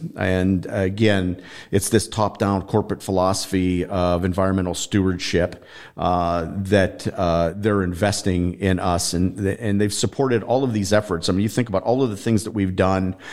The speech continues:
between the heat recovery projects. We didn't have to do that, um, and so that investment, uh, by them, uh, i-, again, shows great stewardship on their part. Uh, a lot of the things that we do just make good business sense also. Um,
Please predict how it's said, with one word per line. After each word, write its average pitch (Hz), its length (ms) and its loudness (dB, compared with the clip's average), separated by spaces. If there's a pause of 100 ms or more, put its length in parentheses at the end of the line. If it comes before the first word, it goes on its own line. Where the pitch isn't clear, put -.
(160)
between 98 300 0
the 87 40 -4
heat 123 220 -2
recovery 90 420 0
projects. 82 420 0
We 135 60 2
didn't 151 160 0
have 127 220 0
to 92 80 -8
do 101 220 2
that, 76 360 -6 (380)
um, 92 720 0
and 104 160 0
so 113 160 2
that 110 180 0
investment, 98 680 0
uh, 90 460 0
by 101 280 0
them, 90 560 -2
uh, 92 460 0
i-, - 20 -12
again, 107 680 -2
shows 95 320 0
great 101 260 0
stewardship - 480 0
on 87 140 0
their 92 180 4
part. 92 420 -2 (400)
Uh, 92 360 0
a 127 80 -2
lot 175 160 2
of 254 60 -4
the 123 60 -4
things 123 280 2
that 107 80 -2
we 98 160 0
do 104 460 0
just 117 300 -2
make 131 240 0
good 101 280 0
business 98 300 0
sense 85 420 -2
also. 101 800 -2
Um, 95 640 0